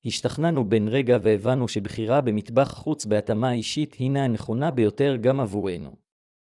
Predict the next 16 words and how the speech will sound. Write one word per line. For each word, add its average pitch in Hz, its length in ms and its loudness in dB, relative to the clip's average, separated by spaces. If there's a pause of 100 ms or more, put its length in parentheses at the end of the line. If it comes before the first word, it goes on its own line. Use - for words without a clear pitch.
(500)
נוסיף 165 480 -2
ונאמר 110 580 2
כי - 80 -10
שוחחנו 127 520 0
עם 104 180 2
מי 131 80 -2
שרכשו 127 520 0
מטבח 127 420 0
כזה 110 400 -2
וקיבלנו 117 560 0
המלצה 110 380 2
לבצע 131 440 2
רכישה 139 520 0
מחברה 123 520 -2
אמינה 117 420 0
ומוכרת. 107 760 -4